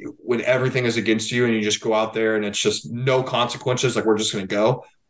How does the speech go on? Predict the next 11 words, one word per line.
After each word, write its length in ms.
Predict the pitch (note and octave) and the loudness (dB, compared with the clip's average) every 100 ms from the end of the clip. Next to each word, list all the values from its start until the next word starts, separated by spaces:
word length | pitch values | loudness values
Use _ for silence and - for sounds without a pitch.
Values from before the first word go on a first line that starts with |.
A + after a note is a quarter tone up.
| _ _ _ | _ _ _
I 80 | - | -2
think 140 | E3+ E3+ | -2 0
that 160 | D3+ | 2
rough 180 | C#3+ C#3+ | 2 0
stretch 300 | - D3 D3 | 0 0 0
we 100 | D3 | 0
had 380 | D3 D3 C#3+ C3+ | 2 2 0 -2
was 720 | B2+ B2+ A#2+ A2+ - - - _ _ _ _ _ | 2 2 2 0 -4 -6 -12 _ _ _ _ _
kind 260 | - C#3 C3+ | -2 0 0
of 180 | B2 A#2 | -2 -4
the 640 | B2 B2 A#2+ A#2+ A2+ | 0 2 2 2 2